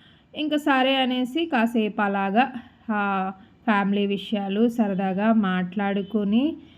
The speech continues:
మన టైంని స్పెండ్ చేసుకుంటే బాగుంటది. ఎప్పుడూ కూడా ఒకళ్ళకొకళ్ళు మాట్లాడుకుంటేనే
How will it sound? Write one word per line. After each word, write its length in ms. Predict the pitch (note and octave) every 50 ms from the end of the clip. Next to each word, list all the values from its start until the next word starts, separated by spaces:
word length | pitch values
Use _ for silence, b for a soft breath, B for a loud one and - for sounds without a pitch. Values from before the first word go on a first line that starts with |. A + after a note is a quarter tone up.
| B B B B A3+
మన 220 | B3 B3 B3 C4
టైంని 580 | A#3+ B3+ - A3+ G#3+ A3 A3 A3+ A#3 B3+ C#4 C#4
స్పెండ్ 480 | - - - A3+ G#3 G3+ G#3 G#3+ G3 A#3+
చేసుకుంటే 600 | A#3+ B3 A#3+ B3 - B3 A#3 G#3+ G#3 F#3 C4 C#4+
బాగుంటది. 880 | B3 G#3+ G#3+ G#3 G3+ G3+ G#3+ A#3+ B3 A#3 A3+ G3+ F#3 A3 D4+ E4+ - - - - - -
ఎప్పుడూ 520 | A3+ A#3 A3+ - - - C4+ C#4 D4 D#4 D#4 D4+ - - - -
కూడా 380 | B3 A#3 A3+ A3+ C4 E4 E4 B B B B B B B -
ఒకళ్ళకొకళ్ళు 800 | C4 B3+ B3 C#4+ D4 D4 C#4 D4 C4 B3 B3+ B3+ B3 B3+ C4+
మాట్లాడుకుంటేనే 1160 | C#4 C4+ B3 A3 G#3+ A#3 A#3 A#3+ B3 A#3 A3+ A#3 A#3+ A#3+ A3 A3+ - A3+ A3 G#3+ A#3 D4 G#4